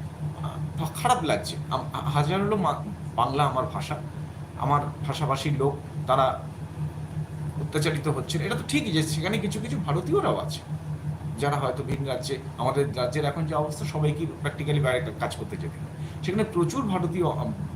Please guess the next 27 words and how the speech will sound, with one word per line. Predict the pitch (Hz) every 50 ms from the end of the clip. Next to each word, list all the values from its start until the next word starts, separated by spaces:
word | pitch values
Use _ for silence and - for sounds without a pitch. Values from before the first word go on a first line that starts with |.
| - -
বাঙালি | 120 123 131 143 151 135 107
আছেন, | 85 - - - 147 - - -
পশ্চিমবঙ্গের | 127 123 - - - - 120 117 117 123 120 - - - - -
অরিজিনাল | 123 117 117 131 135 131 127
বাসিন্দা, | - - - - - 156 - - - - - - - - - - - -
তারা | 110 - - -
সেখানে | - - - 113 - -
হয়তো | - - 165 -
হ্যারাসড | - 92 - - - - -
হচ্ছে। | - - - - - - - - - - - - 151 151 - -
But | 196 - - - - - 165
original, | 190 196 - 220 220 240 262 240 151 147
we | 202
have | 208 202 220 - - - 262
to | 277 269 - - - - - - - - -
find | 151 175 190
out | 190 220 226 214 -
the | 208 160
original | 139 135 143 170 196 202 170 - 117
problem, | 101 92 92 98 95 - - - -
যে | 190 160 -
কেন | - 160 - 214 285 247
জিনিসটা | 220 190 160 143 - - -
হচ্ছে। | 147 - - - - - - - - - - - - -
আজকে | 123 - - 190 185
বাঙালি | 147 117 113 123 143 151 170 214 226 - - - - - - - 151
ভারতবর্ষে | 151 - 151 156 - 175 180 - - 214 226 214